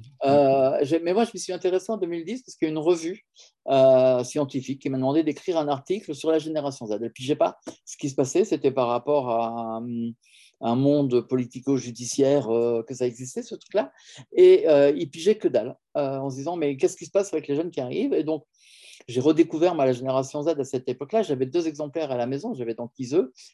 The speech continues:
et j'avais Clara. Euh, et donc, je pouvais tester et voir ce que ça donnait avec elles et le, leur comportement. Euh, et il y a eu un déni complet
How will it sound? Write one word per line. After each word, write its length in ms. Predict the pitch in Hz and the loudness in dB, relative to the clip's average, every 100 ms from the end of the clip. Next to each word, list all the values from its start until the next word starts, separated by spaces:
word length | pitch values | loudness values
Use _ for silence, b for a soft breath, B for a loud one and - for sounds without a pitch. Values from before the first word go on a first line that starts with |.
| - | -4
et 180 | 160 156 | 0 2
j'avais 420 | 135 127 156 147 | 2 2 0 -2
Clara. 500 | - 131 151 269 - | -4 -4 -4 -6 -8
Euh, 460 | - 127 120 120 110 123 127 - | -4 -2 0 -2 -6 -10 -10 -4
et 60 | |
donc, 160 | 143 160 | -2 -2
je 100 | - | -2
pouvais 180 | 156 156 | 0 2
tester 440 | 156 139 - 196 | 2 -2 4 4
et 60 | 170 | 4
voir 360 | 151 175 165 _ _ _ | 2 0 -2 _ _ _
ce 80 | - | -8
que 80 | |
ça 160 | 135 147 | 0 2
donnait 280 | 139 151 185 | 2 2 2
avec 300 | 135 127 170 | 0 -2 -2
elles 180 | 190 156 | -2 0
et 140 | 127 | 0
le, 180 | 120 113 | -2 -6
leur 160 | 131 - | -8 -8
comportement. 580 | 143 135 135 135 117 - b b b b | -10 -10 -8 -8 -8 -12 b b b b
Euh, 680 | 135 135 131 131 131 135 - 127 - 277 294 - - _ _ _ _ _ _ - | 4 4 4 2 0 -2 -4 -6 -10 -12 -16 -18 -20 _ _ _ _ _ _ 2
et 80 | 175 | 4
il 60 | |
y 60 | 180 | 6
a 40 | |
eu 120 | 175 190 | 6 4
un 100 | 180 | 2
déni 500 | 160 247 262 262 254 | 2 0 2 -2 -2
complet 460 | 208 196 156 - | -4 -4 -8 -8